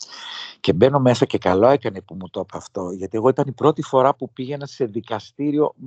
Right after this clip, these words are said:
και στο κτίριο μέσα. Και με το που με τρομάζει έτσι ο Αλέξανδρος, παραδίνομαι να πω όλη την αλήθεια. Και αυτό το έκανα γιατί ήξερα ότι ο Νίκος είναι αθώος στην πραγματικότητα. Γιατί στην πραγματικότητα για αυτό που κατηγορούταν ήταν για εμπορία. Και της εξήγησα ότι είναι ένας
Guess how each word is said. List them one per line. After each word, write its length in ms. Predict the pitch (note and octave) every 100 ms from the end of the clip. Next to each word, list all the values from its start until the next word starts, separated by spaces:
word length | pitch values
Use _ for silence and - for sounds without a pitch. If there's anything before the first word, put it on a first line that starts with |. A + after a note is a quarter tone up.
| -
και 100 | -
στο 160 | A2 A2
κτίριο 420 | - F3+ D3 A#2
μέσα. 460 | G2 G2 - - -
Και 260 | _ C3+ B2+
με 180 | B2+ B2
το 160 | B2
που 140 | - B2
με 120 | A#2+
τρομάζει 460 | A2+ A2+ D#3 E3+ D3
έτσι 520 | C3 - - A2 G#2+
ο 100 | G2+
Αλέξανδρος, 600 | G2+ G2+ A2 G#2+ D3+ F3 _ _
παραδίνομαι 1040 | C3+ B2 A2 G2+ F2 G#2 G#2+ A2+ C3+ E3 -
να 240 | C3 A2+ -
πω 100 | D#3+
όλη 180 | D#3+ E3+
την 160 | E3+
αλήθεια. 400 | E3 E3+ - F2+ - _ _ _
Και 200 | B2+ A#2
αυτό 240 | G#2+ D#3
το 100 | D#3
έκανα 220 | E3+ F3+ F3
γιατί 200 | D#3 F3+
ήξερα 260 | F3+ G3
ότι 160 | F3+ D3
ο 40 |
Νίκος 580 | B2 A#2+ A2+ G#2 - - _ _ _
είναι 180 | - C3
αθώος 340 | C#3 D#3 A#2 F2+
στην 100 | G2
πραγματικότητα. 540 | F2+ F#2 F2 F2+ F2+
Γιατί 280 | G2 G2+ C3+
στην 140 | -
πραγματικότητα 540 | A#2 A2 G#2+ C#3+ D#3 C#3+
για 140 | A#2+
αυτό 140 | A2+ D3
που 60 |
κατηγορούταν 540 | C3 C3+ A#2 C3 C#3+ D#3
ήταν 200 | D3 D3+
για 120 | D3+
εμπορία. 520 | C3+ C#3 C#3+ A#2 D#2+ _ _ _ _
Και 120 | C#3+
της 160 | B2+ -
εξήγησα 420 | - D3 D3+ D#3
ότι 100 | D3+
είναι 100 | C#3+
ένας 200 | C#3+